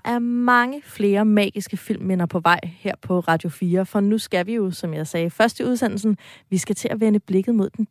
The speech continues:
danske filmskat. Fordi den er godt nok også fyldt til randen med magiske filmminder, øhm, som har betydet vildt meget, øh, for os. Så fra næste uge,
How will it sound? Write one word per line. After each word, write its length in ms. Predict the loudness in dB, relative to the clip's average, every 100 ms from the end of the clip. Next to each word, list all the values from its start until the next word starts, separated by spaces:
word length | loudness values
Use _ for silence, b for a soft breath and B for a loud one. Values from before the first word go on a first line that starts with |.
| -2
danske 340 | -2 -2 -4
filmskat. 600 | -4 -4 -6 -4 -2 -2 -6 b b b b
Fordi 280 | -2 -2 0
den 180 | -4 -4
er 120 | -6
godt 280 | 0 -2 0
nok 200 | -4 0
også 280 | 0 2 0
fyldt 400 | -8 -6 -6 -6
til 140 | -6
randen 340 | 2 2 2 0
med 100 | 2
magiske 480 | 2 0 -6 -8
filmminder, 520 | -6 -6 -4 -2 0 -2 b b b b b b b -2
øhm, 400 | 2 2 2 -2
som 220 | -2 0
har 100 | 2
betydet 580 | 0 -2 -2 2 2 0 _ _ -10
vildt 380 | 0 0 0 -6
meget, 460 | -4 -2 -2 -4 -4
øh, 420 | 0 2 2 0 -4 -6
for 160 | -2
os. 400 | 0 0 -2 -10 -18 _ _ _ -8
Så 140 | -2
fra 120 | 0
næste 360 | 2 2 0 0
uge, 200 | 0 0